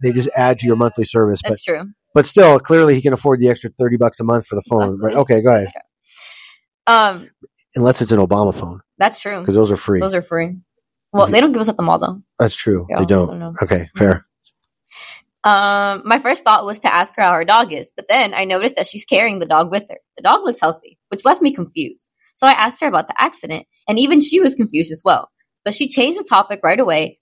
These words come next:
Speaker 2: by flexing her diamond ring. Apparently, Charles proposed to her four days ago. She said it was too sudden. Um, it was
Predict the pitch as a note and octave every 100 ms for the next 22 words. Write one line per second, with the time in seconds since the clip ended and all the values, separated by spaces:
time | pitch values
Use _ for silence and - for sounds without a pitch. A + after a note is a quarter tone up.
0 | - G3+ F#3 F#3+ B3 A3 E3+ E3 F3+ D#3+
1 | B2+ - _ _ _ _ _ - B3 D4+
2 | F#3 F3 F3 - F#3+ B3 - - F#3+ G3+
3 | - F3 F3+ G#3 F#3+ E3 - - - _
4 | - - G#3 B3 A#3+ - C4 A#3+ F#3 F3
5 | - _ _ _ _ _ _ - G3 F3
6 | E3 - A3 A3